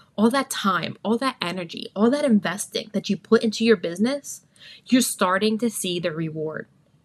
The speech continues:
You've planted those seeds, you nurtured those seeds, and now it's all coming to life.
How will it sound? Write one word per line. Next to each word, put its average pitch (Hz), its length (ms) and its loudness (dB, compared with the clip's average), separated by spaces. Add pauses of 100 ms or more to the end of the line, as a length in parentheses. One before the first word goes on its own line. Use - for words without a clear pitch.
(420)
You've 240 220 6
planted 240 400 0
those 165 220 -6
seeds, - 480 -12 (220)
you 220 140 8
nurtured 196 520 2
those 156 220 -6
seeds, - 500 -14 (460)
and 208 140 6
now 214 240 2
it's 233 180 0
all 185 160 -2
coming 180 300 -8
to 165 120 -10
life. - 500 -4